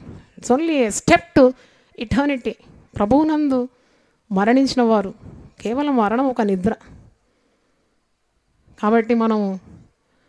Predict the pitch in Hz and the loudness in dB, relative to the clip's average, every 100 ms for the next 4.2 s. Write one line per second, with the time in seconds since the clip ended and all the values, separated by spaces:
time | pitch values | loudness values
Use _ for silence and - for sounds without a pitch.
0 | _ _ _ _ _ - 208 208 294 - | _ _ _ _ _ -6 -4 0 0 -2
1 | 220 226 262 208 220 294 349 - 311 - | -2 -2 -2 0 4 4 4 2 0 0
2 | 330 294 262 254 240 - 240 220 180 180 | 2 2 2 0 0 -2 -2 -2 -6 -6
3 | 208 302 392 453 302 302 294 240 254 254 | -4 -2 -2 0 0 2 2 4 4 4
4 | 220 | 0